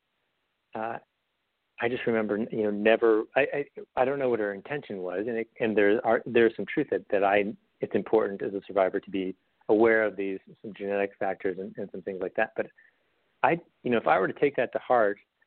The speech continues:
I feel, you know, that's, it just reinforces this already kind of victim mentality that I,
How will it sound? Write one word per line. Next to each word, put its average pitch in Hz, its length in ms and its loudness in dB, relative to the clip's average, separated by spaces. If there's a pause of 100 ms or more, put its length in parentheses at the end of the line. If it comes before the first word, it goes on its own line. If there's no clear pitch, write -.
(100)
I - 80 -14
feel, 160 260 -10
you 131 120 -6
know, 127 120 -4
that's, 135 280 -4 (680)
it 117 140 -8
just 131 160 0 (320)
reinforces 120 840 2
this 104 160 -4 (280)
already 107 480 2
kind 98 200 -8
of 87 60 -8
victim 104 520 -4
mentality 95 680 -4
that 95 120 -6
I, 90 280 -10